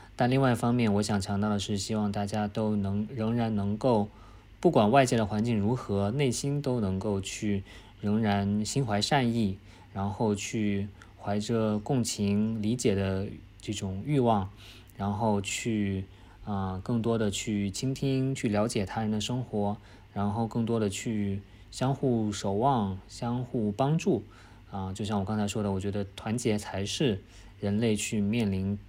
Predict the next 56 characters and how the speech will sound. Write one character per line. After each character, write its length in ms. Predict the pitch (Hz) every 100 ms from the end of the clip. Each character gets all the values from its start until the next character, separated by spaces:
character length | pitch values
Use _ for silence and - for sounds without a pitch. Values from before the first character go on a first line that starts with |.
| -
面 240 | 127 113
对 160 | 107 107
各 160 | 104 135
种 160 | 98
各 80 | 104
样 100 | 104
挑 200 | 98 95
战 160 | 90 107
的 120 | 101
这 120 | 95
样 80 | 101
一 80 | 95
个 100 | 101
基 200 | 95 156
础 180 | 160 98
吧。 200 | 98 - - - - -
那 100 | 104
我 100 | 101
希 140 | 95
望 160 | 117 110
大 100 | 107
家 300 | 104 104 104 - - - - -
不 100 | 107
要 320 | 110 107 101
因 280 | 101 123 131
为 260 | 98 98 95
对 460 | 127 107 98 95 98 - - - -
这 180 | - 104
个 440 | 95 101 95 92 95
世 220 | - 120
界 140 | 110
上 180 | 104 107
发 180 | 104 117
生 140 | 127
的 80 | 117
不 180 | 104 185
好 300 | - - 90
的 100 | 95
事 200 | - 110
情 320 | - 95 95 - - - - -
的 160 | - 98
这 160 | 117
种 220 | 104 101 95
失 240 | - 170
望 260 | 185 165 107
也 140 | 101
好， 380 | 95 107 92 95
这 100 | 117
种 140 | 104
反 240 | 98 107 123
感 120 | 117
的 80 | 98
情 220 | - 104
绪 160 | -
也 100 | 104
好， 280 | 95 95 92